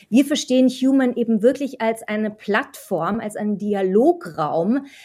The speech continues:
wo wir eben Menschen interdisziplinär in Dialog, ins Gespräch bringen wollen, damit wir alle lernen können, mit dieser großen Herausforderung,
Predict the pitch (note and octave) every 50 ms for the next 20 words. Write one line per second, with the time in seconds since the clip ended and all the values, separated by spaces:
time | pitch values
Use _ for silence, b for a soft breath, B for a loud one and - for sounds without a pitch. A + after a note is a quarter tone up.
0 | B B B G#3 A#3 C4 C#4+ - - C4 A#3 A#3+ A3 G#3 A3 C#4 E4+ F#4+ F#4 -
1 | - D#4+ D#4 D4+ D#4 - D#4+ E4+ F4 E4+ D#4+ B3+ C#4+ C#4 - - C4+ A3+ - -
2 | B3 A#3+ A3+ A3+ A#3 C4 - C4+ A#3+ A3 A#3+ A#3+ A3+ G#3+ G#3 G#3+ B3+ D4+ D4+ -
3 | - - - - _ _ - B3 A#3 A#3 A#3 - - A3 - - - - G3+ A3
4 | C#4+ D4 - - - G3+ A#3+ C4 D#4+ D#4+ C#4 B3 G3+ G#3 G#3 A3 B3 C4 C#4 D4
5 | C#4+ C#4+ B B B B A#3+ A#3+ B3+ C#4 C4+ C#4 A#3 A#3+ B3 - - - - G#3+
6 | C4 F4 F#4+ E4 A3+ G3+ G3 F#3+ F#3+ F#3+ F3 F#3 F#3+ F#3 E3 D#3+ D#3+ D#3+ - G#3
7 | E3 D#3+ D#3+ C3 E3 E3 - G#3+ A#3+ B3 - - B3 A3+ G#3 A#3 A3 - - A3+
8 | A3 A3 A3 G#3 G3+ - G3 A3 G#3+ G#3+ - A3 G#3 G3+ G#3 G3+ F#3+ F#3+ F#3 F#3
9 | E3+